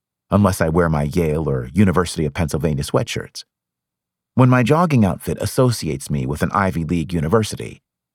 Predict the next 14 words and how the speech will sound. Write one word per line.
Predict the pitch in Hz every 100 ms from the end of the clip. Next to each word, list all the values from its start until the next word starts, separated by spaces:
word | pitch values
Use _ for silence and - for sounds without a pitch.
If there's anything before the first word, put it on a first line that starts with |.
| -
it | 113
identifies | 113 175 156 135 113 104 95
me | 95 -
as | 92
a |
certain | 90 - 120 104
kind | 95 - 147 139 101
of | 71
black | - 69 -
person, | 76 69 - - _ _ _ _ _ _ 139
a |
less | 131 123 113
scary | - 135 107 73
one, | 58 -